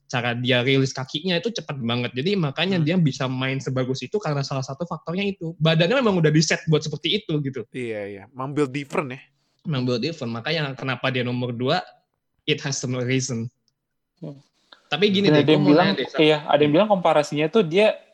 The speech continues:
Speaker 3: Chase Young mirip sama Von Miller katanya.
Speaker 2: Wah, iya sih, iya, menurut gua
Speaker 3: Karena
Speaker 2: iya sih.
Speaker 3: dia
Speaker 1: Gua setuju,
Speaker 3: tipe-tipe
Speaker 1: kalau itu
Speaker 3: speed
Speaker 1: gua setuju.
Speaker 3: rusher gitu.
Speaker 2: Iya, benar,
Speaker 3: Tipe
Speaker 2: benar,
Speaker 3: speed
Speaker 2: benar.
Speaker 3: rusher
Speaker 1: Cuman
Speaker 3: dan
Speaker 1: karena,
Speaker 3: quick release.
Speaker 1: iya. Ya, badannya lebih gede aja sih, emang lebih buff.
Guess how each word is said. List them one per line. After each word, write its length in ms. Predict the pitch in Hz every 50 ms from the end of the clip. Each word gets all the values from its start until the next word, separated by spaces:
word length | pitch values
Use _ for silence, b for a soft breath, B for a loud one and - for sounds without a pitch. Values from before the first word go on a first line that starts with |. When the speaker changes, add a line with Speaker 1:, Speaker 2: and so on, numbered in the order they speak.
| _ _
Speaker 3:
Chase 280 | _ - 151 143 - -
Young 160 | - 180 190
mirip 280 | 202 190 160 156 185 185
sama 260 | - - 160 165 165
Von 200 | - - 165 160
Miller 360 | 160 160 165 175 180 170 160 143
katanya. 520 | 131 - 131 - 131 123 123 120 117 117 120 _ _ _ _ _
Speaker 2:
Wah, 280 | _ - 175 185 190 139
iya 160 | 151 190 226
sih, 160 | 214 - 233 196
iya, 140 | 175 175 160
menurut 200 | 139 147 147 143
gua 120 | - 139
Speaker 3:
Karena 80 | - 156
Speaker 2:
iya 80 | 170
sih. 80 | 160 165
Speaker 3:
dia 80 | 180
Speaker 1:
Gua 140 | 185 190 214 -
setuju, 160 | - 202 180 165
Speaker 3:
tipe-tipe 160 | 156 151 147 170
Speaker 1:
kalau 160 | 151 139 147
itu 80 | -
Speaker 3:
speed 80 | - 170
Speaker 1:
gua 100 | 151 165 165
setuju. 140 | 151 143 123
Speaker 3:
rusher 160 | 113 110 143 143
gitu. 240 | 135 135 127 139 135 131 _ _ _ _ _
Speaker 2:
Iya, 200 | - 135 135 127
benar, 180 | 113 120 120 117
Speaker 3:
Tipe 80 | 123
Speaker 2:
benar, 80 | 107 127
Speaker 3:
speed 100 | 131 - -
Speaker 2:
benar. 140 | 135 - -
Speaker 3:
rusher 100 | 139 139
Speaker 1:
Cuman 120 | 147 175 175
Speaker 3:
dan 80 | 165 151
Speaker 1:
karena, 200 | 160 156 143 143 143
Speaker 3:
quick 140 | - - 147
release. 360 | 143 135 - 139 143 139 - -
Speaker 1:
iya. 160 | - - - _ _ _ _ _ _ _ _ _ _ _ _ _ _ _ -
Ya, 100 | 120 117
badannya 380 | 120 151 151 135 139 170 202 202
lebih 220 | 185 165 151 147 139 131
gede 220 | 156 135 131 151
aja 200 | 131 135 139 151
sih, 140 | 147 143 135
emang 160 | 120 120 120 131
lebih 220 | 131 127 131 117
buff. 320 | 117 113 135 123 123 -